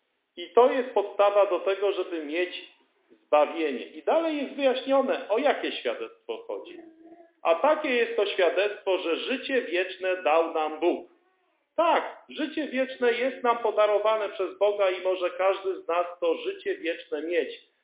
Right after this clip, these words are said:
Co to jest życie wieczne? Życie wieczne to jest takie, które się nigdy nie kończy. Ale to nie wszystko. Życie wieczne to jest takie, które również nigdy się nie zaczęło.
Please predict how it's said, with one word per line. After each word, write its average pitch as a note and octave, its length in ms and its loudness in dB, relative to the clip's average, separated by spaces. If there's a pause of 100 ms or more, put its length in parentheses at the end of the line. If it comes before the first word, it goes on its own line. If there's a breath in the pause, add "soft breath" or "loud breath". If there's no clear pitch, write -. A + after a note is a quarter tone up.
(200)
Co A#3+ 120 8
to C4+ 160 4
jest A#3+ 280 -2
życie G#3 280 -4
wieczne? - 540 -4
Życie A#3+ 400 -2
wieczne F#3 480 -2
to F#3+ 100 -2
jest F3 220 -2
takie, E3 680 0 (360)
które A3 360 6
się F3 280 -2
nigdy G3 380 -4
nie F3+ 180 -2
kończy. - 680 2 (340)
Ale B2 260 -2
to D3 140 0
nie C3 160 -4
wszystko. - 560 -8 (480)
Życie E3+ 360 -4
wieczne D3+ 500 -2
to C3+ 180 0
jest C#3 280 -4
takie, D#3 320 -4
które C3+ 380 -2
również C3 520 -4
nigdy C#3 360 -2
się C#3+ 220 -2
nie A2 220 -4
zaczęło. B2+ 720 0